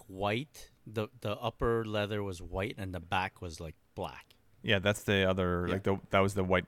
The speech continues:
Speaker 2: the white original release, like, the, the, they came the white, and I had the black one, the black version that
Speaker 1: Those
Speaker 2: you had.
Speaker 1: were at Foot Locker on
Speaker 2: Mm-hmm.
Speaker 1: a, like, fold-out table in
Speaker 2: Yeah.
Speaker 1: the middle of the store
Speaker 2: Yeah.
Speaker 1: on sale.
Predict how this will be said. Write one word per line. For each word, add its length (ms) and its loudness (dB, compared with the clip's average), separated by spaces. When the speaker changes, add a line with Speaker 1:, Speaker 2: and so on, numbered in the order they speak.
Speaker 2:
the 240 -2
white 240 2
original 320 -2
release, 340 -4
like, 140 -6
the, 260 -2
the, 120 -6
they 180 -2
came 180 -6
the 60 -4
white, 360 0
and 240 -4
I 120 0
had 160 2
the 60 -4
black 280 0
one, 160 -4
the 220 -14
black 180 2
version 300 2
that 60 -2
Speaker 1:
Those 60 -4
Speaker 2:
you 100 0
had. 180 -2
Speaker 1:
were 180 -2
at 240 -6
Foot 320 -2
Locker 600 0
on 160 4
Speaker 2:
Mm-hmm. 80 0
Speaker 1:
a, 20 -2
like, 180 -2
fold-out 540 2
table 560 -4
in 100 0
Speaker 2:
Yeah. 140 6
Speaker 1:
the 80 -2
middle 100 -4
of 100 -8
the 120 -6
store 500 -6
Speaker 2:
Yeah. 180 4
Speaker 1:
on 120 2
sale. 220 -4